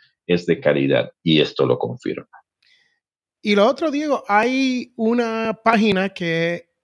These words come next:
Speaker 2: que en-, comenzó hace como un año atrás, si-, lo quiero buscar, creo que se llama Seriously,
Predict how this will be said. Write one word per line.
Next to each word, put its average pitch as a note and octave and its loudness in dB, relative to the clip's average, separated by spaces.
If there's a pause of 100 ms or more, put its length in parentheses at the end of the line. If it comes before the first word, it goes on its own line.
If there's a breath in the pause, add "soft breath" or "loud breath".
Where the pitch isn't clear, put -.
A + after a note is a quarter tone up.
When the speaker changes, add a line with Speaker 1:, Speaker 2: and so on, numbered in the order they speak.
(180)
Speaker 2:
que F3 -2
en-, F3+ 0
comenzó G#3+ 2
hace E4+ -4
como D#4+ -2
un C4+ 2
año A#3+ 0
atrás, G#3+ -2 (240 soft breath)
si-, - -2
lo F#3 -2
quiero A#3+ 2
buscar, A#3 0
creo G3+ 0
que A#3+ -6
se C4 -2
llama A#3+ 2
Seriously, C4 4